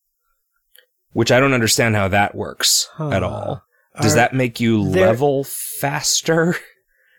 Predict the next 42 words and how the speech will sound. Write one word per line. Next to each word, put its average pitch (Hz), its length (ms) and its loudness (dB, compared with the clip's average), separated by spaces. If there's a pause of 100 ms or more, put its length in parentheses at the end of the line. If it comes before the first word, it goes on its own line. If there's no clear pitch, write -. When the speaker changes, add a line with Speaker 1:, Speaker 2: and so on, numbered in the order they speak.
(300)
Speaker 2:
There 165 460 0
are, 165 540 0 (180)
I, 151 180 -6 (220)
I'm, 143 280 -4 (1300)
the, 139 240 -8
the 123 180 -8
two 220 240 -2
things, 202 460 0
the 151 180 -4
two 208 160 -4
mechanics 170 480 -2
that 147 100 -4
I 143 80 -2
can 131 240 -6
think 156 240 -6
of 139 160 -4
that 131 140 -6
I've 123 180 -8
seen 143 500 -2
that, 123 160 -12 (200)
that 131 240 -12
sound 139 340 -4
like 127 160 -6
what 131 140 -6
you 135 100 -10
might 123 200 -8
be 107 80 -18
talking 127 400 -10
about 113 360 -10
is 113 180 -10
there 123 200 -8
are 120 60 -10
cards 143 540 -4
that 135 180 -10
let 123 180 -12
you 120 360 -8 (680)
play 175 440 0
extra 139 340 -6
cards 117 500 -10
on 113 160 -10
your 110 120 -12
turn 110 500 -12